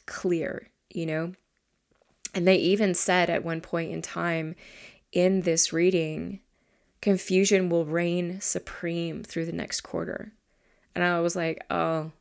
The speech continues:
awesome." <laughs> Great. <laughs>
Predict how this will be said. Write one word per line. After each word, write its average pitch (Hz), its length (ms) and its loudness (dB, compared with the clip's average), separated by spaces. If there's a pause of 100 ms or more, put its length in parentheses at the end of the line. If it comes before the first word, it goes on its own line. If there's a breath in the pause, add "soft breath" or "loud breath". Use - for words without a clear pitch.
(160)
awesome." 175 680 -4
<laughs> - 1400 -10
Great. 160 520 0
<laughs> - 60 -20